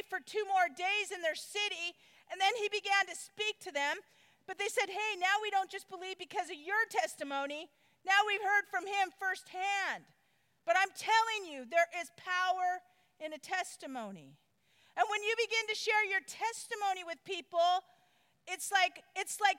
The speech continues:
the word of God in three D. Because the word of God is filled with testimonies of men and women who encountered God at a specific time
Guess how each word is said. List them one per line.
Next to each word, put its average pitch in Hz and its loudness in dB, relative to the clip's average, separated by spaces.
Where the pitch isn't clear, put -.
the 370 -4
word 415 2
of 349 -6
God 370 6
in 381 -2
three 403 0
D. 403 0
Because 415 -2
the 403 -2
word 440 4
of - -20
God 427 8
is - -8
filled 440 0
with 392 -6
testimonies 381 0
of 339 6
men 403 4
and 359 -8
women 392 0
who 381 -4
encountered 415 2
God 349 4
at 359 -2
a 392 0
specific - -4
time 370 2